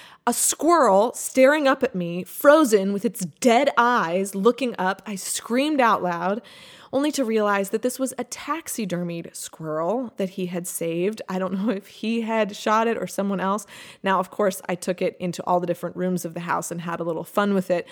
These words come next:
throwing it at different team members and pretending it was attacking me and all kinds of fun, fun jokes before I put it into a trash bag. But again, I was annoyed. I thought, "Why,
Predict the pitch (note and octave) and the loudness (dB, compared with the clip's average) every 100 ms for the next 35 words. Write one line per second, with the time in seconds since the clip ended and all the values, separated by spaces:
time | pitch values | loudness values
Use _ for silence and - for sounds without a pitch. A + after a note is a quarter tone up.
0 | - - - F#3 F#3 F3+ E3+ F3+ F3+ F3 | -16 -8 -2 0 2 0 -2 -4 -8 -10
1 | - F3+ F3 F3 E3+ F3+ E3 D#3 - - | -8 -6 -4 -4 -4 -4 -6 -12 -14 -8
2 | F#3+ F#3 E3+ E3+ E3+ F#3 E3+ F3+ F3+ E3+ | -4 -2 -2 -6 -6 -2 -2 -4 -6 -6
3 | E3 - F#3+ - G3+ F#3 - F3 F3 - | -4 -2 -2 -2 -4 -4 -4 -6 -6 -10
4 | - - - F#3+ F#3 A3 A#3+ G3+ - F#3 | -20 -20 -2 0 2 4 4 2 -2 -2
5 | F#3+ F3+ E3+ - F3+ F3 - F3+ - E3 | 2 2 2 -2 -2 -2 -2 -4 -4 -4
6 | - F#3 F#3+ - F3 E3 G#3+ F#3 - - | 0 0 0 -4 -6 -2 0 0 -4 -20
7 | - _ _ _ E4+ F4+ A4+ E4+ A#3+ C4 | -20 _ _ _ 0 4 4 2 0 0
8 | D#4+ F4 F4 E4+ E4 F#4 G4+ C#4 G3 A3+ | 2 2 2 0 0 0 2 2 2 0
9 | C4 E4 - C#4 D#4+ F#4+ G4 F#4 | 0 -2 0 -2 -2 -2 -4 -4